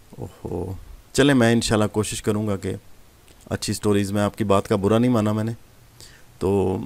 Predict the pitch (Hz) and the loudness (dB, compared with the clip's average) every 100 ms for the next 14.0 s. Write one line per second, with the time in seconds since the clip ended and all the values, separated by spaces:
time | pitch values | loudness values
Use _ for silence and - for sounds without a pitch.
0 | - - - - 104 104 107 101 98 107 | -12 -20 -18 -6 -2 0 0 2 4 4
1 | 117 - 104 104 104 - 95 107 104 107 | 4 2 0 0 -4 -2 -2 -2 0 0
2 | 101 98 95 117 - 110 104 98 98 90 | 0 -2 0 0 0 0 0 0 -2 -4
3 | 104 110 104 98 95 98 104 - - - | -2 -2 -2 0 0 0 -2 -6 -18 -20
4 | - - - - - 95 123 123 117 117 | -20 -20 -20 -20 -2 2 4 4 4 2
5 | 104 98 117 117 117 110 110 110 98 104 | 4 4 4 2 2 2 2 2 4 4
6 | 123 113 101 107 107 92 110 104 98 95 | 2 4 2 4 2 2 0 0 0 -2
7 | 95 92 92 92 92 90 - - - - | -2 -4 -4 -4 -4 -6 -8 -14 -20 -20
8 | - - - - 98 92 107 110 104 98 | -20 -20 -20 -2 0 0 0 0 0 0
9 | 95 90 90 98 98 - - - - - | 0 -2 -4 -8 -8 -12 -20 -20 -20 -20
10 | - - - - - - - - 107 123 | -20 -20 -20 -20 -20 -20 -10 -6 4 6
11 | 123 120 110 - 127 127 127 117 101 101 | 6 6 4 4 2 4 4 4 2 0
12 | 107 101 - 120 117 117 113 101 92 104 | 0 0 2 2 2 0 2 0 0 -2
13 | 104 110 101 98 95 120 101 - 107 107 | 0 0 0 -2 -2 -4 -2 -2 -2 -2